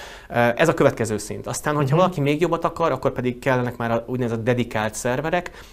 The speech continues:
Speaker 1: ami, ami saját I P címes, de ebbe nem menjünk bele, mert ez full
Speaker 2: Mhm.
Speaker 1: technikai rész.
Speaker 2: Mhm.
Speaker 1: Ö, öm, a legrosszabb verzió az, hogy saját szerver, az egy illúzió.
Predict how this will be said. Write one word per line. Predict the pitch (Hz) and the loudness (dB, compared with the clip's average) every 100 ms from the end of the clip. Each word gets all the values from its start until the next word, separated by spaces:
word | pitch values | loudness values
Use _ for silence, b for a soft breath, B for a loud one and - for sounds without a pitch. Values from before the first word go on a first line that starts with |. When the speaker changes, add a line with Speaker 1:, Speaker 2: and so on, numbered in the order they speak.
| B | B
Speaker 1:
ami, | 120 117 113 110 | -2 0 0 -4
ami | 113 | -6
saját | 101 139 151 147 | -2 0 0 0
I | 147 | -4
P | 151 139 139 | -4 -6 -6
címes, | 151 147 143 - B - | -4 -2 -2 -4 B 0
de | |
ebbe | 127 | 4
nem | 135 | 4
menjünk | 127 113 | 4 2
bele, | 113 113 | 2 0
mert | 104 | -2
ez | - | -6
full | - 110 | -4 0
Speaker 2:
Mhm. | 139 | 2
Speaker 1:
technikai | 175 - 107 | 0 -2 -2
rész. | 113 135 147 | 2 2 2
Speaker 2:
Mhm. | 170 B - | -2 B 0
Speaker 1:
Ö, | 113 - | 2 2
öm, | 120 117 113 117 113 - - - - | 0 0 -2 -4 -8 -20 -20 -20 -4
a | 127 | 4
legrosszabb | 151 180 151 - 123 113 | 6 8 6 4 0 2
verzió | 117 107 | 0 0
az, | 110 - | -6 -6
hogy | 110 | -10
saját | - 107 107 | -6 -6 -2
szerver, | 165 165 - | 0 0 0
az | 147 | 2
egy | 170 | 4
illúzió. | 185 120 101 98 73 | 4 2 0 -2 -4